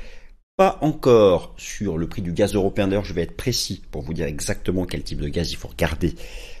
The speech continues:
Nous allons faire le tour d'horizon de tous les actifs financiers concernés, en fait, de, globalement de toutes les classes d'actifs. Le marché action, le marché des taux, le marché d'échange, le marché des matières premières,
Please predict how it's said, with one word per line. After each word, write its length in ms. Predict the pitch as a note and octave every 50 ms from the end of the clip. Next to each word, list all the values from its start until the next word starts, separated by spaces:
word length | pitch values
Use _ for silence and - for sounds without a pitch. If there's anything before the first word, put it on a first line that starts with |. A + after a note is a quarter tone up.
| - - -
Nous 320 | A#2 D#3+ F3+ F#3 F3+ F3 - - - - - A2
allons 240 | A#2+ A#2+ A#2+ B2
faire 580 | A#2 - - B2 A2+ A2 G#2 G2 F2+ E2 - - - -
le 140 | F2+ G2
tour 180 | G#2 - C3 A#2+
d'horizon 480 | A#2 A2 G#2+ G#2+ F#2 F2+ F2+ E2+ D#2+ - - - - - - - _ _ _ _ -
de 80 | -
tous 320 | E3+ - - - - - - - - -
les 160 | F2 E2+ D#2+
actifs 300 | E2 - - - F2 -
financiers 400 | - - E2 E2+ D#2+ - - E2+
concernés, 480 | - G#2 G#2 - A2 F2 F2+ E2+ D#2+ D#2+ - - - - -
en 60 | -
fait, 100 | - A2+
de, 140 | F2+ E2 - - -
globalement 320 | - E2+ G2+ G2+ G2+ G#2 A#2
de 100 | G#2+ F#2
toutes 180 | - - -
les 80 | A2 G#2
classes 160 | G2+ G2+ F2
d'actifs. 440 | F2 E2+ E2 - - D2+ - - - - - - - - - _ _ _ _ _ _ _ _ _ _ _ - - - - - - - - -
Le 80 | - G2
marché 240 | G2+ G2 - - G2
action, 240 | F2+ - - - F#2+
le 80 | F2+
marché 240 | F2 F#2 F2 - F#2
des 120 | F2 F2
taux, 120 | E2+ G2 F2+
le 80 | F2
marché 200 | F2 D#2+ D#2+ -
d'échange, 320 | D#2+ E2 E2+ - - E2 D#2+
le 80 | F#2
marché 340 | E2 E2 - - - F2+ - - - - - - - - -
des 60 | G2+
matières 300 | G2 G2 - - G2 -
premières, 480 | - - G2 G2 G2 G2+ G2+ E2+ D#2